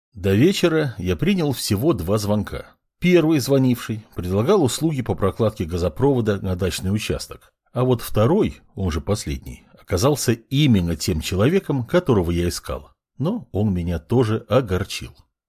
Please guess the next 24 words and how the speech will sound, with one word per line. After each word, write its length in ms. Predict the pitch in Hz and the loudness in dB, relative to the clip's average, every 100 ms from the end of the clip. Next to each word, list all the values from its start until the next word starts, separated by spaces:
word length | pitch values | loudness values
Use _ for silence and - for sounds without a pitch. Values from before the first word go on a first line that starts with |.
| _ | _
«Да, 320 | - - 277 247 | -4 0 2 2
да, 380 | 135 196 190 | 2 2 0
понимаю», — 760 | - 135 123 117 131 151 - 147 - _ - | 0 2 4 4 4 0 -4 -6 -12 _ -10
говорил 440 | 92 95 92 87 | 0 2 4 2
мужчина, 560 | 95 98 - 190 87 78 | 0 0 0 0 0 -4
судя 220 | - 78 | -8 -6
по 140 | 80 | -6
голосу, 400 | 85 151 127 - | -2 -2 -2 -4
пожилой 480 | 80 87 87 92 117 | -4 -4 -2 2 2
и 220 | - - | 0 -4
нездоровый. 680 | 92 90 80 92 82 64 67 - _ _ | -2 -2 0 0 0 -6 -14 -20 _ _
«Я 240 | - 123 285 | -6 -4 -2
слышал 460 | - 135 185 269 | 0 2 2 0
о 80 | 294 | 0
методе 420 | 131 117 151 151 | 2 2 0 -4
Сницаря. 720 | 175 151 139 - 82 76 64 - _ _ | -6 -6 -4 -2 -2 -4 -8 -16 _ _
Но 220 | 139 170 | -8 -6
почему 500 | 165 151 - 165 208 | -6 -4 -2 2 2
вы 140 | 220 185 | 2 0
сами 560 | - - 190 220 160 | 0 4 6 6 4
не 200 | 98 92 | 4 4
можете 520 | 98 170 208 101 - 73 | 4 4 4 2 -4 -4
доработать 540 | 87 104 156 196 135 | 0 0 0 -6 -6
диссертацию?» 760 | 120 120 117 - 69 - 64 | -6 -2 -2 -4 -8 -10 -14